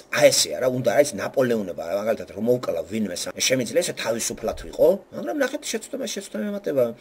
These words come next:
გაუთვალისწინებელი იყო, დები მიახოცა ერთმანეთს, ხო, მიქ-, ალიონას მოყვა ელიზაბეტა, იმასაც ხეთქვა, მიუხედავად იმისა, თვალებზე ხილი აიფარა იმან, და ამას იმის მაგივრად, რომ შეცოდებოდა, პირდაპირ ორად გაუხრიჩა თავი. აღმოჩნდა, რომ ორი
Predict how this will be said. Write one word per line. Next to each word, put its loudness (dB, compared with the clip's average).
გაუთვალისწინებელი 2
იყო, -4
დები 4
მიახოცა 2
ერთმანეთს, -2
ხო, -6
მიქ-, -4
ალიონას 2
მოყვა 4
ელიზაბეტა, 6
იმასაც 2
ხეთქვა, 2
მიუხედავად 2
იმისა, 2
თვალებზე 2
ხილი 0
აიფარა 4
იმან, -2
და -4
ამას 0
იმის -6
მაგივრად, 2
რომ -6
შეცოდებოდა, -2
პირდაპირ 0
ორად 4
გაუხრიჩა 4
თავი. -6
აღმოჩნდა, -2
რომ 4
ორი 4